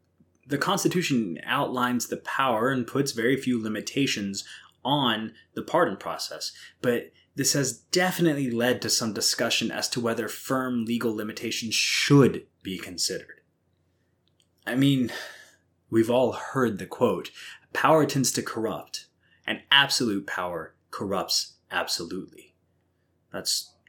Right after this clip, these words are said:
John Emmerich Edward Dahlberg Acton, <laughs> which is a f-, lot of names for Lord Acton, in a letter to, uh, Bishop Mandel of Crichton. I don't,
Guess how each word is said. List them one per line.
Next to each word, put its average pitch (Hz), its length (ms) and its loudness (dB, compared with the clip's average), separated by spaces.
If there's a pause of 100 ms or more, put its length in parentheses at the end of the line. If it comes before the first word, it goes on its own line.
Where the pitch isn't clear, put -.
John 95 540 -4 (420)
Emmerich 92 460 -10
Edward 92 480 -10 (160)
Dahlberg 87 460 -6 (140)
Acton, - 420 -8 (420)
<laughs> - 400 -8
which - 420 4 (760)
is 107 200 -2
a 101 40 -6
f-, - 400 -16 (220)
lot 120 260 6
of 104 80 2
names 87 300 -2
for - 160 -8
Lord 101 400 2
Acton, 85 540 -4 (420)
in 95 180 -6
a 95 60 -6
letter 92 300 -2
to, 87 540 -6
uh, 80 300 -6
Bishop 113 380 -2
Mandel 117 460 -8
of - 140 -14
Crichton. - 360 -8 (960)
I 214 80 4
don't, 190 320 2